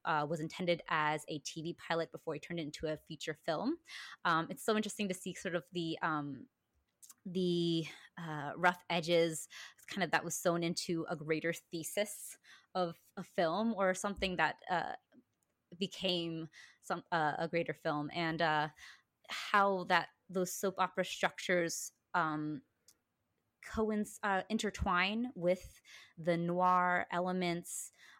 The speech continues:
Um, and it ki-, I guess for me, like, it made me, um, this movie really made me realize the thin line there was between noir and soap opera. I guess it never really occurred to me how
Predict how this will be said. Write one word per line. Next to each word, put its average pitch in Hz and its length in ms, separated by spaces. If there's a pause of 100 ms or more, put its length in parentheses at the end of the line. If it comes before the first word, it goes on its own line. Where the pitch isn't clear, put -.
(100)
Um, 156 540 (200)
and 202 320 (720)
it - 240
ki-, - 220
I 254 100
guess 349 180
for 330 120
me, 220 240
like, 190 180
it 190 120
made 208 240
me, 226 340 (640)
um, 165 340
this 190 160
movie 208 180
really 190 220
made 175 160
me 165 100
realize 160 520
the 180 120
thin 185 460
line 165 320
there 160 160
was 160 340
between 165 600 (460)
noir 160 640
and 156 220
soap 156 320
opera. 254 520
I 220 80
guess 214 200
it 208 100
never 190 180
really 175 200
occurred 170 300
to 190 100
me 170 120
how 156 500